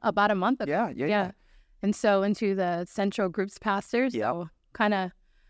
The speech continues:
Speaker 1: moved roles a little bit.
Speaker 2: No,
Speaker 1: It
Speaker 2: I,
Speaker 1: was
Speaker 2: it's, it, that's super, super, super exciting. So, I mean, just give us a little glimpse about how the last couple weeks have been, you know, in that role.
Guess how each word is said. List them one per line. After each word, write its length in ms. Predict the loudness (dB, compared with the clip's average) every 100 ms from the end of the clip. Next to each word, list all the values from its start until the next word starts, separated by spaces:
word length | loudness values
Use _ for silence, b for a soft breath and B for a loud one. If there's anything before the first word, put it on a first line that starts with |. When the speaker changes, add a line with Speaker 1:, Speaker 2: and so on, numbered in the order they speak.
| _ _ _
Speaker 1:
moved 420 | -2 2 2 0
roles 360 | 0 2 2 2
a 40 |
little 280 | 0 2 2
bit. 300 | 2 0 0
Speaker 2:
No, 380 | -2 0 2 2
Speaker 1:
It 40 |
Speaker 2:
I, 140 | -2 -2
Speaker 1:
was 100 | -6
Speaker 2:
it's, 180 | -8 -6
it, 200 | -6 -4
that's 240 | -4 -4 -4
super, 320 | -4 -2 -6
super, 560 | -8 -6 -4 -2 -2 -4
super 360 | -2 0 0
exciting. 520 | 0 0 0 0 -4 -8 b b
So, 360 | -2 0 0
I 120 | 0 -2
mean, 300 | -2 -4 -2
just 200 | -4 -2
give 140 | -6
us 80 | -4
a 80 | -2
little 160 | -2
glimpse 360 | -2 0 0 -2
about 220 | -2 0
how 460 | 0 -2 -2 -2 -2
the 100 | -2
last 220 | -2 -4
couple 220 | -6 -4 -2
weeks 240 | -2 -2
have 120 | -4
been, 340 | -2 -2 -2 -2
you 80 | -4
know, 120 | -4 -2
in 220 | 0 0
that 200 | -2 -4
role. 380 | -4 -6 -8